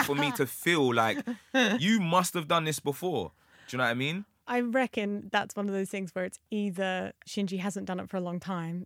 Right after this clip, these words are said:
Speaker 2: and
Speaker 1: Mm.
Speaker 2: was able to start remembering, or it's to symbolize how long they s-, they do it for. <laughs>
Speaker 1: One
Speaker 2: To
Speaker 1: of the
Speaker 2: the
Speaker 1: two.
Speaker 2: fact, yeah. But you're right, you're right. I do it, but I love that line about, like, it, you don't do it because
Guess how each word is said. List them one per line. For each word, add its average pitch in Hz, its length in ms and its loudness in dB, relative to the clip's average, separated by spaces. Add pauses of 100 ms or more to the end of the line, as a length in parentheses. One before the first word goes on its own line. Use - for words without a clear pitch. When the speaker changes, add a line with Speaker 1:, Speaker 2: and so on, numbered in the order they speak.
(140)
Speaker 2:
and 190 100 0
Speaker 1:
Mm. 185 40 0
Speaker 2:
was 180 100 -2
able 180 220 -2
to 180 80 -2
start - 340 -4
remembering, 180 720 -4 (100)
or 196 580 0 (120)
it's - 380 -8
to 190 120 -6
symbolize 175 640 -4
how 180 240 -8
long 175 380 -6
they 180 140 -6
s-, - 160 -12 (200)
they 175 160 -4
do 180 220 -6
it - 140 -8
for. 180 280 -4
<laughs> - 1040 -14
Speaker 1:
One 226 100 6
Speaker 2:
To - 40 6
Speaker 1:
of 185 40 -4
the 185 80 -8
Speaker 2:
the 208 140 -4
Speaker 1:
two. 196 60 -2
Speaker 2:
fact, 208 260 4
yeah. 190 320 0 (240)
But 294 80 8
you're 294 140 8
right, 254 280 6
you're 220 140 0
right. 214 240 4
I 233 120 6
do 262 140 6
it, 233 60 2
but 233 80 2
I 240 100 6
love 240 280 4
that 196 180 -2
line 190 260 -2
about, 190 440 -4
like, 190 320 -4 (340)
it, 202 180 -6
you 196 140 -6
don't 196 240 -4
do 190 200 -4
it 185 140 -6 (340)
because - 580 -8